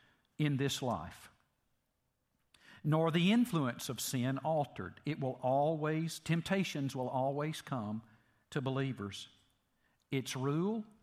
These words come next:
and its domination, however, will be destroyed.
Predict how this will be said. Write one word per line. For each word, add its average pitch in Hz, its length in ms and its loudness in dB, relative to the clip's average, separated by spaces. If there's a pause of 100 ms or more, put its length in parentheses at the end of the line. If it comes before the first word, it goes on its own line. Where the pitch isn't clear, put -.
(240)
and 127 160 0
its 131 140 -6
domination, 139 720 2
however, 113 420 0
will 110 120 -2
be 120 140 0
destroyed. 117 600 -4